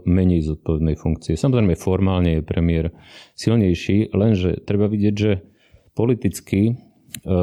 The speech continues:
Igor Matovič ostáva osobou, ktorá je najviac zodpovedná za akcieschopnosť, jednotu koalície, pretože je a ostáva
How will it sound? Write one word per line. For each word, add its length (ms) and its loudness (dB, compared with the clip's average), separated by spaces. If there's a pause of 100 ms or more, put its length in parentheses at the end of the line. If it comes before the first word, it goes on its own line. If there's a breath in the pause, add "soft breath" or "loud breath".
Igor 240 2
Matovič 480 0
ostáva 480 -2
osobou, 320 -2
ktorá 240 -2
je 80 2
najviac 400 0
zodpovedná 800 -2
za 240 -2 (720 loud breath)
akcieschopnosť, 880 -4 (160)
jednotu 640 -2 (220 loud breath)
koalície, 640 -2
pretože 640 -4
je 160 0
a 100 -2
ostáva 560 -4